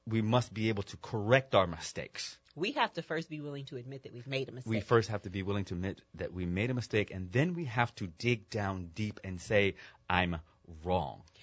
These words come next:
Speaker 2: So you realize he's not said that yet.
Speaker 1: He has not said, he said that I'm wor-, in, in, in a statement,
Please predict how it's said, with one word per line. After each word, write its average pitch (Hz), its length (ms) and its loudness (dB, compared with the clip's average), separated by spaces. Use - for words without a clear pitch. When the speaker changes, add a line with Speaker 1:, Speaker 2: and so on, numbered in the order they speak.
Speaker 2:
So - 200 -4
you 208 200 -4
realize 233 340 4
he's 240 220 -10
not 180 240 -4
said 156 220 0
that - 200 -12
yet. - 160 -12
Speaker 1:
He 147 100 4
has 131 140 6
not 135 320 0
said, 107 220 2
he 123 100 2
said 123 220 0
that 104 60 4
I'm 95 200 4
wor-, 117 180 6
in, 110 320 -2
in, 110 180 -2
in 110 120 -2
a 101 40 0
statement, 135 360 2